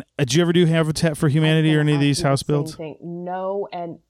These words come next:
Speaker 2: here's why I think I would be a hindrance to the overall safety inspection of that house. Um,
Speaker 1: Mm-hmm.
Speaker 2: I, I, I've had friends who do it, and I'm always like, "What do you do? Like, what, what, what was your actual assignment today?" Because I cannot imagine what they would assign me that I would,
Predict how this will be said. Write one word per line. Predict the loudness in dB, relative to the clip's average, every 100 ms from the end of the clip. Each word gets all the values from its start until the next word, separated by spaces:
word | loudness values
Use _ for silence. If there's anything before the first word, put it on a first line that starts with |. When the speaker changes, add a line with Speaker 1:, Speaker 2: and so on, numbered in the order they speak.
| _
Speaker 2:
here's | -20 -14 -12 -14 -14
why | -10 -8 -8 -10 -12 -12
I | -10 -10
think | -10 -12 -10
I | -10 -8 -10
would | -10 -12
be | -12 -12 -12
a | -14 -12
hindrance | -12 -10 -12 -14 _ _ _ _ _ _ _ _
to | -12 -8
the | -6 -6 -4
overall | -4 -2 -2 -4
safety | -4 -8 -8 -8 -6
inspection | -4 -6 -6 -8
of | -4
that | -4 -4
house. | -6 -10 -16 -20 -20 _ _ -10
Um, | -2 2 4 2 0
Speaker 1:
Mm-hmm. |
Speaker 2:
I, | -4
I, | -4 -6 -8
I've | -8
had | -8
friends | -6 -6 -8
who |
do | -8 -6
it, | -6
and | -6
I'm | -6
always | -6 -6
like, | -8
"What | -8 -10 -12
do | -14 -8
you | -8 -8
do? | -10 -8
Like, | -8
what, | -4 -4
what, | -2 -2
what | -2 -4
was | -6
your | -8
actual | -8 -6 -6
assignment | -6 -8 -8 -10
today?" | -10 -10 -8 -10
Because | -12 -10 -6
I | -6
cannot | -6 -6 -4
imagine | -4 -6 -6
what | -6
they | -6
would | -8 -10
assign | -8 -10 -8
me | -10
that | -8
I | -6 -6
would, | -8